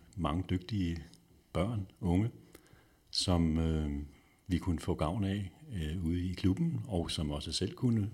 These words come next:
øh, måske få en, en håndboldkarriere. Så det synes jeg fra allerede der midt i halvfjerdserne var, øh,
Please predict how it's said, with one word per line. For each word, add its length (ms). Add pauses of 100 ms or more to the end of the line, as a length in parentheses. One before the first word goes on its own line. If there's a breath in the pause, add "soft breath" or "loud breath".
(140)
øh, 160 (640)
måske 320
få 160
en, 240
en 360
håndboldkarriere. 680 (800 loud breath)
Så 140
det 120
synes 180
jeg 100
fra 220 (280)
allerede 400 (240)
der 120
midt 180
i 20
halvfjerdserne 640
var, 180
øh, 240